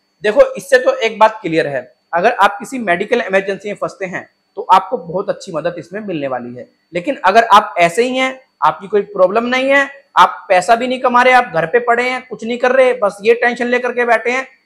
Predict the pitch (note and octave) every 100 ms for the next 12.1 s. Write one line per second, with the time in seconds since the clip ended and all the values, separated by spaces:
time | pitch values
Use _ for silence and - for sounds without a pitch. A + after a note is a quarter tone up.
0 | - G3 A3 A#3 B3 A3 A#3+ D4 A3+ A3+
1 | C4+ A#3 A3+ G#3 G#3 A3 A3+ A#2 - _
2 | _ _ G#3+ A#3+ - B3 A#3+ A3+ A3+ B3
3 | A#3+ _ A#3 A3 C4 A#3 A3+ A3+ A3 -
4 | A3 - A3+ A3 A3 A#3 A3+ - _ _
5 | _ _ G4+ G3+ A#3 C4 F4+ D#4+ A#3+ A3+
6 | G#3+ G#3 A3 G3 - C4 G#3+ F3 D#3 C#3
7 | B2 B2 B2 _ F3 F3 F3+ F3+ G#3 G3+
8 | F3+ D3+ C3+ C3 B2+ A#2 A#2 _ _ _
9 | E3+ F#3+ F3+ F3+ F3+ - F3+ D#3+ D#3+ F#3
10 | F3 D#3+ D3+ D#3 E3 D3+ C#3+ D#3 D3 D3
11 | A3+ - _ _ D3 E3 C#3+ B2 G#2+ A2+